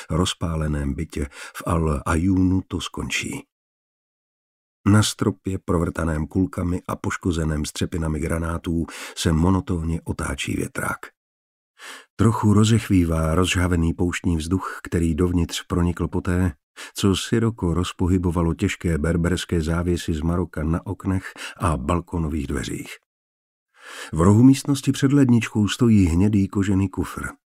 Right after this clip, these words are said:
V něm se skrývá bomba. Jakmile ho někdo otevře, všechno vyletí do povětří. Zmizí to, co víme i co nevíme. Jenže než k tomu dojde, musí být stráven veškerý jeho obsah.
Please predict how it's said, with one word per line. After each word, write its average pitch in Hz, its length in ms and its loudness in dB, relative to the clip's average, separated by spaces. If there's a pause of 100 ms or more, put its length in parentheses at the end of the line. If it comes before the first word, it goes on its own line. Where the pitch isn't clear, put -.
(180)
V 90 80 4
něm 104 380 4
se 101 200 -6
skrývá 85 540 -4
bomba. 64 460 -6 (480)
Jakmile 104 420 2
ho 80 100 -2
někdo 78 260 -2
otevře, 92 400 -4
všechno - 360 -4
vyletí 85 380 -2
do 87 120 -8
povětří. 69 640 -8 (360)
Zmizí 90 640 4
to, 107 140 -2
co - 220 -4
víme 95 440 2 (140)
i 95 80 -2
co - 240 -8
nevíme. 73 540 -4 (600)
Jenže 104 320 6
než 110 220 2
k - 80 -20
tomu 90 220 0
dojde, 90 380 -2 (360)
musí 92 300 0
být 85 200 0
stráven 87 500 -2
veškerý 78 500 -2
jeho 78 220 -4
obsah. - 480 -14